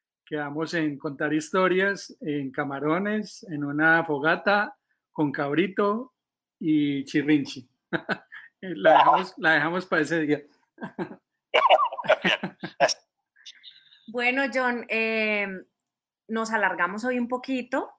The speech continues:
Speaker 3: pero, pues, la verdad es que esto está muy chévere y, y todavía nos quedan muchas preguntas. Así que te invitamos a que nos regales un tiempito ahora cuando se acabe la conversa a, a responder esas preguntas.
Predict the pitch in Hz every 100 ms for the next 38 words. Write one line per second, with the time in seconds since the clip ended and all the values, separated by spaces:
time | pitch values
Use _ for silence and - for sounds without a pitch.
0 | - 220 202 185 185 180 185 175 165 170
1 | 170 214 202 226 226 226 220 240 254 -
2 | 262 233 220 226 233 226 202 - 190 -
3 | 190 175 165 - 220 220 226 240 240 233
4 | - 247 202 196 185 208 - - - -
5 | - - - 208 214 - 202 208 220 226
6 | 226 226 - 226 220 208 208 190 185 196
7 | 233 233 220 196 196 185 185 175 175 196
8 | - 226 233 233 226 240 233 226 220 226
9 | 233 226 226 214 196 180 190 214 220 240
10 | 240 240 214 240 240 233 - - _ -
11 | 214 202 196 190 202 202 - 196 180 175
12 | 175 220 - 214 190 208 190 175 -